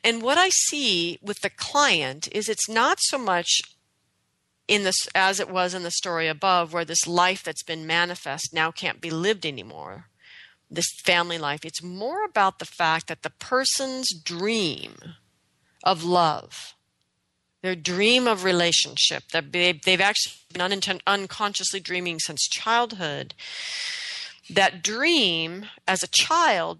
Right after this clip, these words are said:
didn't have a person, uh, a specific person in it. It just had kind of generic partner in it.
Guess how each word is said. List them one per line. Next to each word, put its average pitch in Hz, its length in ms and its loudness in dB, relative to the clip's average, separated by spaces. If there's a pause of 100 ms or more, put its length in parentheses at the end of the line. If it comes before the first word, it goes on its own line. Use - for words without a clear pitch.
didn't 277 300 -2
have 262 320 2
a 220 60 -2
person, 202 640 -2 (140)
uh, 180 260 6
a 202 80 2
specific - 580 0
person 208 380 -2
in 196 120 0
it. - 200 -4
It 170 160 -2
just 190 260 0
had 180 320 2
kind 185 200 0
of 165 100 -6
generic 185 520 0
partner 95 480 -4 (480)
in 175 180 -2
it. - 260 -12